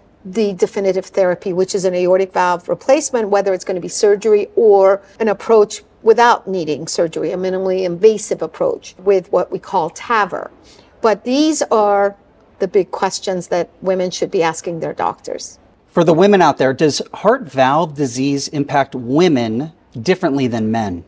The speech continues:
Speaker 1: Absolutely. Women are not small men. We, we keep hearing this, and I keep saying that.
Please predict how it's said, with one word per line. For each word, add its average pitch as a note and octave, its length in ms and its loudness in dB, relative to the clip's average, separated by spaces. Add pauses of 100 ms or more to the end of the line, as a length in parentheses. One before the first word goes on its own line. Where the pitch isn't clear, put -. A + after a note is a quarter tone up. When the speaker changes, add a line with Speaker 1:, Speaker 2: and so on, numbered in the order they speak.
(540)
Speaker 1:
Absolutely. D4 840 0
Women C4 280 2
are C#4+ 120 4
not G#3 280 0
small F#3+ 320 0
men. C4+ 480 -4
We, G3 280 4
we A3+ 120 0
keep - 240 -8
hearing G#3+ 380 0
this, B3+ 180 2
and F3+ 100 -6
I F3 100 -2
keep - 220 -10
saying G3+ 400 -2
that. A#3+ 280 2